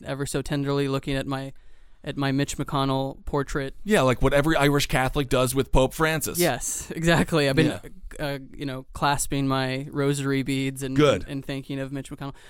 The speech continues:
Speaker 1: But I, I honestly do think there is a, there is a possibility that Mitch McConnell says, Oh, you know what? Trump is no, is no good for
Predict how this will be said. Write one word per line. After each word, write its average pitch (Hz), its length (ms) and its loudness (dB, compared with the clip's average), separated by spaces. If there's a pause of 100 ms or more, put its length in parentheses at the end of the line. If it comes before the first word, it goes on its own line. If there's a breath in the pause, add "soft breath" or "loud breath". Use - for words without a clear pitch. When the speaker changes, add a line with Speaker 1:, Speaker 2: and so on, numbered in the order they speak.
(140 loud breath)
Speaker 1:
But 175 160 6
I, 180 160 0 (320)
I 156 160 2
honestly 226 320 2
do 196 160 0
think 147 320 -2 (600)
there 202 200 2
is 370 140 4
a, 185 160 -2
there 170 180 2
is - 120 2
a 190 40 4
possibility 151 680 2
that 131 300 -4 (140)
Mitch 139 240 -6
McConnell 131 640 -4 (600)
says, 135 440 -2 (120)
Oh, 175 140 6
you 165 120 2
know 160 80 2
what? 151 300 0
Trump 139 240 0
is 135 100 0
no, 127 320 -2
is 139 100 -4
no 139 140 0
good 131 220 -6
for 131 340 -10